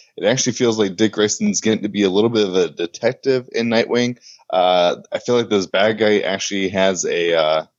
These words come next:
has kind of a stake. Like, he's actually a decent villain. Like, when we got the Judge in, uh, Sam Humphries, it was good, but it kinda went too long.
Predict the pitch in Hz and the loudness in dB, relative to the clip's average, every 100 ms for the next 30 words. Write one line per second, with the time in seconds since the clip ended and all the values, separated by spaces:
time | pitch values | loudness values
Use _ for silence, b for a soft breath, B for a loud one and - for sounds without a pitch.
0 | _ _ _ _ _ _ b b 120 110 | _ _ _ _ _ _ b b -2 -2
1 | - 135 117 104 - 110 101 - 110 95 | -2 0 0 0 0 -2 -2 -4 -6 -4
2 | 98 110 120 127 - 98 - - 101 80 | -2 0 0 -2 -2 -4 -6 -4 -4 -4
3 | 113 127 - 101 76 90 95 98 76 76 | -4 -2 0 -2 -2 -4 -2 0 -4 -8
4 | _ 104 110 107 120 - 110 107 107 95 | _ -2 0 2 0 -2 -4 0 0 0
5 | - - - 98 92 87 87 - 104 101 | -6 -8 -4 -2 0 2 2 0 0 0
6 | 104 95 82 - B B 143 131 110 175 | 0 -2 -4 -10 B B 0 0 0 0
7 | 156 107 120 - 147 135 110 110 - - | 0 0 -4 -2 0 0 0 -2 -4 -6
8 | 110 98 101 101 80 80 | -2 0 2 2 0 -4